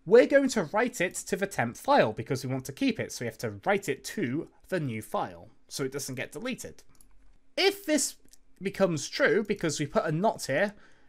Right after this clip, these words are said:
and when, in Visual Basic, if you put a not before a statement, you're checking for the opposite. So essen-, this mean, this w-, is basically if this is false, therefore if it's true, we want to delete the record.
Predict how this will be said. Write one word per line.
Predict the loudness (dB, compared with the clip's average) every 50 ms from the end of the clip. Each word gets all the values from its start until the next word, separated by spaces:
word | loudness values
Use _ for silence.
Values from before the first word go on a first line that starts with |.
| -16 -8 -4
and | -2 -2
when, | -2 -2 -2
in | -2 0
Visual | 2 2 2 2 2 2
Basic, | 2 0 0 -2 -4 -6 -4
if | -4
you | -4 -2
put | 0 2 2 2
a | 2 0
not | -2 0 0 -2 -2 -4 -8 -10
before | -12 -8 -4 -2 -2 -2
a | -2
statement, | 0 0 0 0 0 -2 -4 -6 -6 -6
you're | -8 -8 -8
checking | -6 -6 -6 -4 -4 -2 -4 -4
for | -4 -4 -8
the | -8 -8 -10 -10 -10
opposite. | -10 -6 -4 -4 -4 -2 0 -2 -2 -4 -6 -8 -8 -8 -10 -18 -20 -20 -10
So | -4 0 2 2 4 4
essen-, | 2 2 4 2 2 2 0 -6
this | -6 -4 -4 -2
mean, | 0 0 0 0 0
this | -2 -4 -4 -4
w-, | -4 -6 -4 -2
is | -2 -2 -4 -4
basically | -4 -2 -2 -2 -2 -4 -4 -4 -2 -2 -2 -4
if | -6 -4
this | -4 -4 -2 -2
is | -2 -4 -4
false, | -4 -2 0 0 0 0 0 -2 -4
therefore | -4 -2 2 2 2 2 2 2 2 2 2
if | 0 0 2 2
it's | 0 0 -2
true, | -8 -8 -2 2 4 6 6 6 6
we | 4 0 -2
want | 0 2 0 0 0 -2
to | -6 -4
delete | -2 -2 -2 -2 -2 -4 -6 -8
the | -8 -6
record. | -2 -2 -2 -2 -2 -6 -10 -10 -12 -14 -16 -18